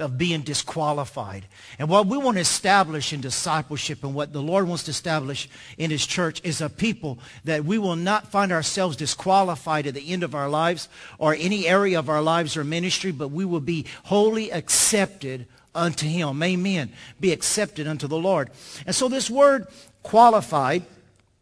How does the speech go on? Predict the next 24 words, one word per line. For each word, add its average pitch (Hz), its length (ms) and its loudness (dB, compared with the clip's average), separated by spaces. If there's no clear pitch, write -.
means 202 480 0
accredited 160 800 0
by 131 200 0
God. 107 480 -6
It 151 120 0
means 180 400 -2
to - 160 -4
point 220 560 -4
out. 170 560 -4
How 190 140 -6
many 226 140 -2
of 175 60 -6
you 190 60 -6
would 180 140 -4
just 151 240 -6
to 160 100 -6
love 165 340 0
that 143 180 -6
God 165 280 2
would 143 100 -6
just 147 220 -6
point 170 200 -6
out, 143 140 -6
say, 139 260 -6